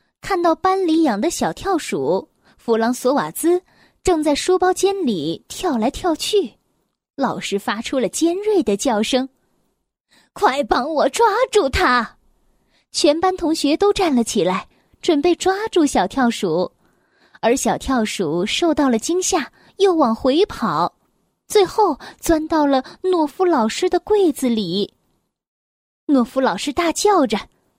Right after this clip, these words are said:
：“他会要坏我的教案的！”他在找钥匙的时候，同学们试着强行把柜子打开。他们必须得加快速度了，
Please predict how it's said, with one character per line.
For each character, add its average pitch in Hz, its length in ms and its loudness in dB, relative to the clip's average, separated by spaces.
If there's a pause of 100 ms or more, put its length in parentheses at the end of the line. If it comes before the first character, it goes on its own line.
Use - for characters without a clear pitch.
(120)
：“他 277 160 0
会 302 200 -2
要 302 160 4
坏 415 200 4
我 294 140 2
的 294 100 0
教 - 220 2
案 440 260 4
的！” - 360 0 (1040)
他 339 200 0
在 311 160 2
找 240 200 0
钥 320 240 2
匙 285 180 0
的 208 120 0
时 202 200 0
候， 214 200 -2 (440)
同 254 240 2
学 254 200 0
们 247 200 2 (200)
试 330 260 0
着 247 140 2
强 240 400 0
行 285 280 0
把 320 140 -4
柜 349 240 2
子 240 120 -2
打 - 320 -6
开。 - 300 -2 (680)
他 285 160 0
们 214 200 0
必 247 260 4
须 285 240 4
得 233 160 2
加 220 260 0
快 220 220 0
速 202 300 0
度 180 140 0
了， 175 160 -2